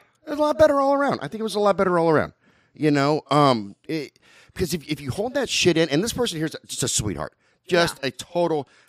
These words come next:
Speaker 1: nicest person you'd ever wanna fucking meet in your life.
Speaker 2: Right.
Speaker 1: But even with that said, you can be the nicest person in the world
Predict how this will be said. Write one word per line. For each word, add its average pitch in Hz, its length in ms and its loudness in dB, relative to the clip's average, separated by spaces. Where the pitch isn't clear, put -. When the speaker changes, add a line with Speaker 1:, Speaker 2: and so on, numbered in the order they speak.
Speaker 1:
nicest 170 720 -4
person 147 340 -6
you'd 135 100 2
ever 120 140 -2
wanna 117 180 0
fucking 104 280 -8
meet 92 100 -6
in 87 60 -10
your 92 100 -4
life. - 220 -12
Speaker 2:
Right. 254 220 -6
Speaker 1:
But 147 360 0
even 214 400 -6
with 120 200 -6
that 135 240 -2
said, 127 460 -6
you 196 180 -2
can 233 140 -6
be 139 80 -2
the 113 100 -2
nicest 113 400 -4
person 98 300 -6
in 87 40 -4
the 82 60 -4
world 92 360 -6